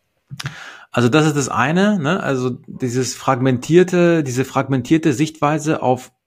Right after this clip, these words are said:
einzelne api-Technologien oder Schnittstellentechnologien in Form von apis und Events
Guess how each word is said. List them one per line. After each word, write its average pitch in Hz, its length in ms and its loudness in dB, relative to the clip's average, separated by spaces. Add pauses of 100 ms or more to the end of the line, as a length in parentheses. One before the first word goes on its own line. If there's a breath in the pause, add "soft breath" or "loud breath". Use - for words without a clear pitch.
(180)
einzelne 139 720 0 (100)
api-Technologien 131 1500 -2
oder 92 340 -2
Schnittstellentechnologien 127 1160 -2
in 113 120 -4
Form 101 180 -4
von - 160 -4
apis 104 360 -2
und 101 100 -8
Events 113 460 -4